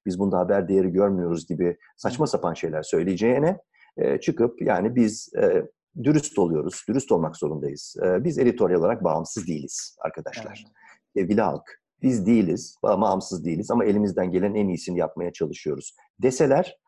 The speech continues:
Speaker 1: pek sorun kalmayacak. Dürüstlük burada çok önemli. Şeffaflık ve dürüstlük. Ama bunu demediler. E, lafı dolandırdılar. Ve karşının ardından da bu oldu.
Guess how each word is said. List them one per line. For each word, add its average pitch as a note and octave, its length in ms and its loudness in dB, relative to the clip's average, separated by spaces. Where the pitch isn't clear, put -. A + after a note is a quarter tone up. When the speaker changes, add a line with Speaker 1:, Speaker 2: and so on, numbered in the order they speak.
Speaker 1:
pek F#3 140 4
sorun F3+ 260 4
kalmayacak. D#3+ 760 0
Dürüstlük D#3+ 380 0
burada D3+ 180 4
çok - 240 0
önemli. G2 500 2
Şeffaflık B2 680 0
ve - 160 2
dürüstlük. - 440 -8
Ama F#3+ 140 4
bunu F3+ 200 4
demediler. A#2+ 640 2
E, A#2 180 6
lafı C#3 220 2
dolandırdılar. D#2+ 800 -2
Ve D3+ 80 0
karşının G2+ 640 -2
ardından E2 540 -2
da C3 120 0
bu G2+ 140 6
oldu. E2 280 -6